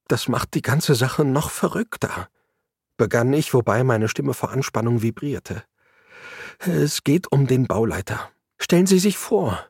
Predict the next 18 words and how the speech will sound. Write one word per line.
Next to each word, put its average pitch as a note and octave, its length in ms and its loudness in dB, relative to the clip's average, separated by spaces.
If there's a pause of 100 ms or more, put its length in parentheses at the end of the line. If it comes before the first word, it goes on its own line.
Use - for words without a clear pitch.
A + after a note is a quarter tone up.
(440)
der E3 140 4
Typ, G#3+ 380 0
den C#3 240 4
wir D3 100 4
die C3+ 100 -2
ganze F#3+ 380 2
Zeit - 320 -4
für E3 140 2
den D3 160 4
Geschäftsführer C#3 880 2
gehalten A2 560 0
haben, A#2+ 260 2
ist - 260 2
in D3+ 180 4
Wahrheit B2 440 2
nur D3+ 200 6
eine C3 220 2
Art A#2 220 2